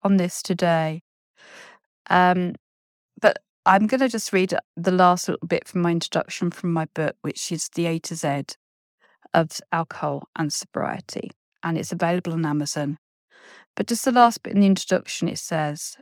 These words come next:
reading this, so I'm gonna say, change that to listening to this. "You might picture me as a completely chilled out, relaxed, got it all together kind of sober girl, but be assured, I feel it all with you.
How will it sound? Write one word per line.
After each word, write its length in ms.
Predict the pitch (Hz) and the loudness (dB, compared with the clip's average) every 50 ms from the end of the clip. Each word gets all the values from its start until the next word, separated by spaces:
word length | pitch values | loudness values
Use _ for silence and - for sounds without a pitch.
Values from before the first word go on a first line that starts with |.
| _ _ _ _ _ _ - - - | _ _ _ _ _ _ -16 -8 -2
reading 400 | 185 190 202 202 - 185 170 147 | 0 2 2 2 0 0 -2 -2
this, 200 | 147 160 160 - | -2 -4 -6 -10
so 200 | - - - 165 | -8 -6 -4 -2
I'm 80 | 165 175 | -2 -2
gonna 180 | 180 175 170 | -2 -4 -4
say, 280 | - - 170 165 165 165 | -2 0 0 0 0 0
change 300 | - - 208 190 196 - | -2 0 0 0 0 0
that 160 | - - - | -2 -4 -6
to 120 | - 185 | -6 -6
listening 420 | 180 185 247 269 - - 233 214 196 | -4 -2 -2 -2 0 2 4 4 4
to 140 | - - 175 | 4 0 -4
this. 440 | 165 170 165 - - - - - _ _ _ _ _ - - - - - - - | -4 -4 -6 -8 -12 -14 -14 -18 _ _ _ _ _ -20 -18 -18 -18 -14 -8 -2
"You 140 | 214 226 | 0 4
might 260 | 226 240 247 - - - | 6 6 6 4 2 -2
picture 320 | - 247 - - - - | -4 -4 -4 -2 -2 0
me 100 | 196 185 | 0 0
as 120 | 185 180 - | 0 -2 -4
a 40 | - | -4
completely 500 | - 185 170 - - 190 - - - 180 | -2 -2 -2 0 -2 -2 -2 -2 -4 -6
chilled 420 | - - - - 185 185 185 180 | -6 -4 -2 0 0 0 2 2
out, 300 | 190 180 180 180 180 - _ - | 2 2 2 0 -2 -6 _ -4
relaxed, 580 | 175 165 165 175 170 170 - - - - - _ _ - | -4 0 2 2 2 2 0 -4 -12 -18 -18 _ _ 2
got 180 | 190 190 202 | 4 4 4
it 120 | 226 208 - | 4 4 2
all 140 | 202 208 | 0 0
together 420 | 202 - - 196 - 170 165 170 170 | -2 -2 -4 -2 0 0 0 0 -4
kind 360 | - - - 165 165 170 180 | -4 -2 -2 0 0 0 0
of 80 | 175 - | -2 -4
sober 400 | - - 175 165 170 165 170 160 | 0 2 2 2 2 0 -2 -4
girl, 340 | - 160 160 156 151 151 - _ _ _ _ _ - | -4 -4 -4 -4 -4 -8 -12 _ _ _ _ _ -2
but 200 | - - - - | -2 -2 -2 0
be 120 | - 175 | -2 -2
assured, 580 | 170 170 - - - - - - - - - - _ _ _ _ _ _ _ - - - - - - | -2 -2 -4 -6 -6 -6 -6 -6 -6 -10 -12 -16 _ _ _ _ _ _ _ -20 -20 -20 -18 -6 0
I 120 | - 202 | 0 0
feel 280 | 202 - - 226 226 226 | 0 2 0 0 2 2
it 100 | 220 - | 2 2
all 180 | 202 196 185 170 | 2 0 0 0
with 280 | 165 165 151 - - | -2 -4 -4 -6 -6
you. 240 | - 170 - 165 165 | -6 -6 -6 -6 -8